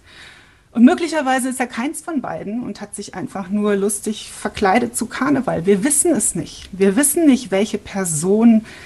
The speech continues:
hinter einem Verhalten steht. Und wir sind natürlich irre schnell darin, Verhaltensweisen gleich in die Ident-, Identität der Person quasi rein zu projizieren und da vielleicht mal zu sagen, „Okay,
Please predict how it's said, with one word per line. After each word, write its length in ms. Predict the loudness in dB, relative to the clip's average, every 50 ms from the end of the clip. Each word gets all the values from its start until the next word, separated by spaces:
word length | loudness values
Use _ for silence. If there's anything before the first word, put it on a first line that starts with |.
| -20 -12 -2
hinter 300 | 2 2 2 2 0 -2
einem 180 | 0 0 -2 -2
Verhalten 420 | -2 -2 0 0 -2 0 0 -2
steht. 420 | -2 -2 0 2 4 4 4 4
Und 160 | 2 0 2 2
wir 80 | 2
sind 220 | 2 2 0 0 0
natürlich 420 | -2 -2 -2 -2 -2 -2 -2 -2
irre 220 | -4 0 0 0
schnell 840 | 0 0 -2 -2 2 6 6 8 8 8 6 6 4 4 2 0 -4 -6 -14 -18 -18 -18 -18 -18 -20 -20 -12 -2
darin, 720 | 0 2 2 2 2 2 6 6 8 8 8 6 6 2 0 -2
Verhaltensweisen 1300 | -4 -8 -6 -2 -2 0 2 2 0 0 0 -2 0 0 2 0 2 2 4 4 6 6 4 2 0 -8 -20 -20 -20 -20 -20 -20 -20 -20 -20 -18 -8
gleich 440 | 0 2 2 4 4 2 0 -2 2 2
in 100 | 2 4
die 120 | 4 2
Ident-, 540 | 0 2 0 -2 0 0 -2 -2 -2 -4 -2
Identität 800 | 0 0 2 0 0 -2 -4 -10 -6 -2 0 0 0 0 0 0
der 100 | 0 0
Person 720 | 0 -2 -2 -2 -2 0 0 0 0 0 2 4 4 4
quasi 560 | 4 0 -6 -4 -2 -2 -2 -2 -2 -2 -2 -4
rein 540 | -4 -4 -2 0 2 4 6 6 4 4 2 -6 -12 -10
zu 160 | -8 -8 -8
projizieren 760 | -8 -6 -4 -4 -4 -4 -4 -4 -2 0 2 2 4 2 2
und 180 | 2 0 0 2
da 160 | 2 2 2
vielleicht 360 | 0 0 0 2 2 0 2
mal 140 | 2 0 0
zu 140 | 0 -2 -4
sagen, 340 | -2 -2 -2 0 0 0 0
„Okay, 480 | -2 -4 -6 -4 0 2 2 2 0